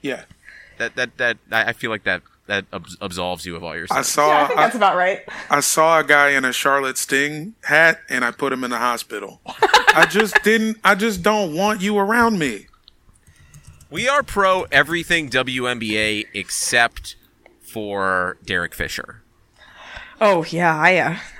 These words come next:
Speaker 3: I can relate to that. Uh, let's hope this doesn't get back to him.
Speaker 2: I mean,
Speaker 3: <laughs>
Speaker 2: listen, Derek Fisher, always welcome on the podcast, just like Candace Parker. Obviously not at the same time, but we are,
Speaker 3: <laughs>
Speaker 2: we just, I mean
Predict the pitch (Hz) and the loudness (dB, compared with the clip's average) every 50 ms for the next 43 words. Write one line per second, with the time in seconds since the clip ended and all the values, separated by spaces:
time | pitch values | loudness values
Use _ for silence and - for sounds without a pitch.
0 | - 175 180 190 - 185 165 160 156 165 180 190 - - - 160 151 143 147 143 | 2 2 2 4 2 0 0 0 2 2 2 2 0 -2 -6 -6 -4 -2 -2 -2
1 | 143 - - - - - - _ _ _ _ - 175 170 170 160 - - - 240 | -2 -4 -8 -12 -14 -18 -20 _ _ _ _ -6 -4 -2 -2 -2 -4 -6 -8 -10
2 | 247 - _ _ _ _ _ _ _ _ _ - - 208 202 208 - 220 208 202 | -14 -20 _ _ _ _ _ _ _ _ _ -16 -8 -8 -8 -2 0 0 0 0
3 | - 196 190 - 180 175 180 180 160 135 - - - - - - - 170 185 202 | 0 -2 0 0 0 0 0 -2 -2 -2 0 -2 -4 -4 -6 -8 -8 -8 -8 -8
4 | 208 - - - - _ _ _ _ _ - 147 - - 175 - 180 320 285 - | -10 -14 -16 -20 -20 _ _ _ _ _ -2 -2 -2 0 -2 -2 -2 -2 -2 -2
5 | 277 247 - _ _ _ _ _ _ _ _ 139 160 160 - - 101 90 87 85 | -4 -8 -8 _ _ _ _ _ _ _ _ -6 -4 -4 -4 -4 -6 -8 -8 -2
6 | - 151 190 220 - - 202 185 - 196 190 - 139 139 151 170 143 143 143 147 | 0 0 2 0 0 -2 -2 -2 0 -4 -2 0 0 2 2 0 0 0 -2 -2
7 | - - 135 131 131 123 - - 120 117 117 110 - 123 113 113 113 107 - 117 | -2 -4 -4 -4 -4 -4 -2 0 0 0 0 0 0 2 2 2 0 -2 -4 -12
8 | 95 107 123 131 - 165 156 156 - 160 151 139 139 - - - 113 117 113 - | -8 -8 -8 -8 -6 -8 -8 -8 -6 -6 -4 -4 -6 -8 -4 -4 -4 -4 -2 -2
9 | 123 120 117 107 107 113 139 131 - 156 135 135 131 131 - - 127 - 127 113 | -2 0 2 2 0 0 0 -2 -2 -2 0 0 0 0 -2 -6 -6 -4 -4 -4
10 | 110 104 - 110 101 95 92 90 90 87 90 85 - 90 87 85 107 120 131 120 | -4 -4 -4 -2 -2 -2 -4 -6 -6 -8 -12 -12 -12 -10 -6 -6 -6 -4 -2 -2
11 | 113 113 110 110 110 107 107 104 104 104 104 - _ - - _ _ _ _ _ | 0 2 2 2 2 2 2 0 -2 -4 -6 -12 _ -20 -20 _ _ _ _ _
12 | _ _ _ _ _ _ _ 117 135 175 175 269 247 - - - 151 160 165 170 | _ _ _ _ _ _ _ -14 -14 -10 -8 -8 -10 -10 -4 -2 -2 -2 -2 -4
13 | 170 165 160 147 | -8 -10 -10 -14